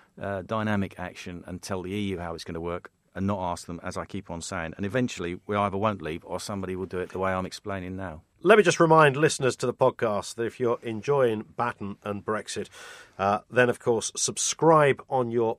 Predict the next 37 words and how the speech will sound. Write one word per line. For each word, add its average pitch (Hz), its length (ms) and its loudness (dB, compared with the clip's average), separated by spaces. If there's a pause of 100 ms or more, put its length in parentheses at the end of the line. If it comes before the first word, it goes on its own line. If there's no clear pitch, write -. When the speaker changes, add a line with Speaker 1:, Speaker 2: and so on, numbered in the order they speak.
Speaker 2:
podcast 107 640 -6 (100)
app, 131 380 -4
tick - 240 -8
subscribe, 127 760 0
write 135 520 2
a 117 160 0
review, 110 460 -6
and 104 140 -4
that 113 160 -10
way 104 220 -6 (400)
each 127 340 -4
episode 101 560 -4
comes 92 300 -8
down 95 180 -4
automatically 92 760 -10 (340)
into 90 300 -8
your 90 140 -4
phone, 95 420 -4
tablet, 92 580 -10
or 85 340 -6
computer. 87 760 -12
Final 151 380 2
question. 107 440 -4 (280)
This 135 140 0
comes 127 300 4
from 110 560 4
Keith, 143 360 -2
who's 107 160 -4
in 101 120 -6
Salford, - 580 0
so 117 140 0
not 139 120 2
one 120 120 -2
of 104 40 -6
your 107 120 -2
constituents, 107 560 -6
but - 180 -6